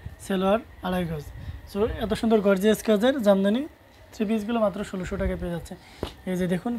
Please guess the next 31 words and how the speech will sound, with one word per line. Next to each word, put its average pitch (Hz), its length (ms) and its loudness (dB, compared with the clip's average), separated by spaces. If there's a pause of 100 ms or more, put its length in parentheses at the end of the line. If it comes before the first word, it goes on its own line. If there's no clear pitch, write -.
খুবই 247 240 6 (100)
সুন্দর 180 320 -2
গর্জিয়াস 175 420 -4
কাজের, 214 240 -6 (1160)
এটাও 202 260 4
একটা 185 200 -4
কালার, 214 260 4
এটা 185 140 -6
হচ্ছে 202 200 -2 (400)
নেভি 214 300 8
ব্লুর 214 260 2
ভিতরে 208 260 0 (120)
গোল্ডেন 196 300 0
জরি 185 180 0
সুতা 190 220 -4
দিয়ে 190 160 -4
কাজ 180 180 -6
করা 180 180 -2
হয়েছে, 190 200 -6 (840)
খুবই 214 300 0
সুন্দর। 165 220 -6 (100)
এবং 190 80 0 (100)
গোল্ডেন 196 320 2
জরি 196 220 2
সুতাটা 196 280 -2
দেখুন 190 240 -4 (100)
কতটা 190 320 -2
গ্লেজি 185 360 0
কালারের, 202 320 0 (2750)
একেবারে 196 240 2 (100)
চোখ 196 100 0